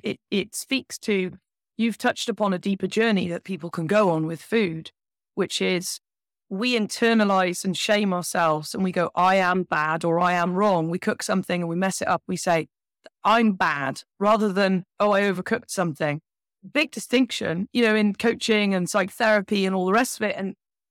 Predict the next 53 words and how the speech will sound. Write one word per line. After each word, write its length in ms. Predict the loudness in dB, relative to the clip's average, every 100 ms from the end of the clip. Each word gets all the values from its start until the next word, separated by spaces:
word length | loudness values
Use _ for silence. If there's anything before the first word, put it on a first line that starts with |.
| -4
bringing 240 | -2 0
up 100 | -2
children, 420 | 0 0 2 2 0
I'm 160 | 2
more 340 | 0 0 2 2
aware 340 | 2 2 2
of 120 | 2
it 140 | -2 -2
than 120 | 0
ever. 440 | 0 0 0 0 0 -6 _ _ _
"Oh, 160 | 0 2
I 80 | 2
did 280 | 2 2 2
a 80 | 0
thing," 540 | -2 0 2 0 -4 _
not, 240 | -2 0 2
"I 40 | 2
am 260 | 2 0
that 200 | 0 -2
thing." 300 | -4 -6 -6 -10 -18 _
You 60 | 0
know, 180 | 2 2 0
"Oh, 100 | 0
I 100 | 0
cooked, 280 | -4 -8 -16 _
I, 160 | -4 -4 -6
I 80 |
cooked 220 | -4 -4 0
something 320 | 0 2 0
and 80 | 0
it 80 | 0
wasn't 240 | -2 -2 -2
great," 400 | 2 2 0 -4
not, 220 | -2 -2 -2 0
"I 180 | 2 4
am 80 | 2
not 200 | 0 -4
great." 340 | -8 -8 -10 -16 _ _ _
What 280 | -2 -2 -4
people 300 | -6 -4 -4
don't 260 | 0 0 2 2
realize, 580 | 2 2 0 -2 -4 -8
and 100 | -4 -4
if, 100 | -6 _ -6
you 120 | -2
know, 100 | 0
anyone's 360 | 0 0 -2 -2
listening 300 | -2 -2 -4
to 120 | -4
this 120 | -6
thinking 320 | -4 -4 -4
about, 280 | -2 0 0
like, 200 | -4 -8